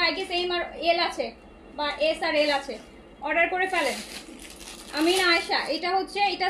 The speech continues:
small আর medium হবে, এটারও দুইটা size available হবে। একদম fresh হোয়াইটের মধ্যে, Fresh হোয়াইটের মধ্যে small আর medium, Small আর medium আমিনা আয়েশা,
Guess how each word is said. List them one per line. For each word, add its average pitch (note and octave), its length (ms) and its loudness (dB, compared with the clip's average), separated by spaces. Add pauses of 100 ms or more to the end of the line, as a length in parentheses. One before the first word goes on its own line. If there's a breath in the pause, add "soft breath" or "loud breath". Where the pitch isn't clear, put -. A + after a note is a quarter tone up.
small F4+ 340 2
আর F4+ 140 2
medium F4 260 4
হবে, D#4 160 2
এটারও F4+ 240 0
দুইটা F#4 240 -2
size F4 220 0
available D#4+ 480 -4
হবে। C4+ 120 0 (100)
একদম F4+ 240 -6 (160)
fresh F#4 300 4
হোয়াইটের E4 380 -2
মধ্যে, D4 240 -6 (560 loud breath)
Fresh G4 340 4
হোয়াইটের F#4 400 2
মধ্যে F4 240 0 (120)
small F4 400 4
আর F4 60 6 (100)
medium, E4+ 300 4 (640)
Small F4+ 440 2
আর F#4 160 2
medium F#4 360 2
আমিনা F4 240 0 (100)
আয়েশা, D#4+ 300 -2